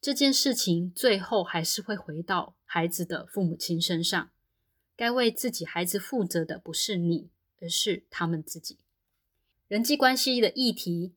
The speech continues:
永远都是因为界限不清楚，而不小心踩到别人的界限，或是将自己的课题交到别人手中，让别人侵犯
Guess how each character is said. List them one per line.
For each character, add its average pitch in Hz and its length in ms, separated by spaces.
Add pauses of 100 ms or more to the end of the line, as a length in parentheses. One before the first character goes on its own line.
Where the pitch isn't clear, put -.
(120)
永 196 200
远 196 240
都 190 160
是 196 180
因 190 180
为 196 340
界 196 200
限 180 220
不 175 120
清 175 260
楚， - 360
而 170 120
不 233 140
小 175 180
心 180 260
踩 170 240
到 170 240
别 165 240
人 170 160
的 170 220 (180)
界 170 220
限， - 320
或 202 100
是 202 160
将 220 220
自 226 160
己 - 100
的 - 140
课 220 200
题 170 360
交 214 200
到 208 220
别 165 180
人 165 160
手 - 280
中， 175 260 (260)
让 226 240
别 170 160
人 170 160
侵 208 280
犯 180 280